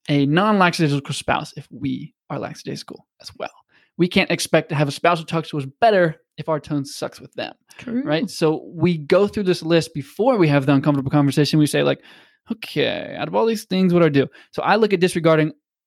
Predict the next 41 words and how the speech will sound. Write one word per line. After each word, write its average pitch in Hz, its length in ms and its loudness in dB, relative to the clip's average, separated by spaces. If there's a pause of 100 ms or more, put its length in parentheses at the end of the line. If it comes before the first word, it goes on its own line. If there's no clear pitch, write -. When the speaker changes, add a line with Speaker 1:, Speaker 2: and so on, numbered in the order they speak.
Speaker 1:
Jana's 151 240 -2
feelings. 143 480 -6 (200)
Does 160 100 -10
she 185 100 -4
disregard 190 380 0
mine? 196 320 0 (100)
No, 139 320 -6 (200)
she - 120 -20
doesn't. - 260 -16 (560)
Speaker 2:
'Cause 202 120 -14
I 202 80 -6
love - 320 -20
you. - 420 -4
<laughs> 220 400 2
Speaker 1:
<laughs> - 20 -6
I'm 190 360 4
just 185 220 2
Speaker 2:
I 170 40 6
Speaker 1:
saying. 202 300 2
Speaker 2:
know. - 80 -14 (200)
Well, 226 140 0
Speaker 1:
You, 262 60 4
Speaker 2:
I'm 277 160 4
a, 240 180 2
I'm 220 160 -2
an 165 60 -2
Speaker 1:
you 151 100 -2
don't. 156 260 -2
Speaker 2:
empathetic 185 200 -6
per-, 190 160 -10 (100)
I'm 196 280 -8 (120)
Speaker 1:
Out 165 140 4
of 156 80 2
Speaker 2:
naturally 190 140 -8
an 196 60 -12
empathetic 180 120 -2
Speaker 1:
all 196 320 4
of 180 100 0
these 165 200 2
Speaker 2:
person. 214 80 -12
Speaker 1:
things, 147 260 2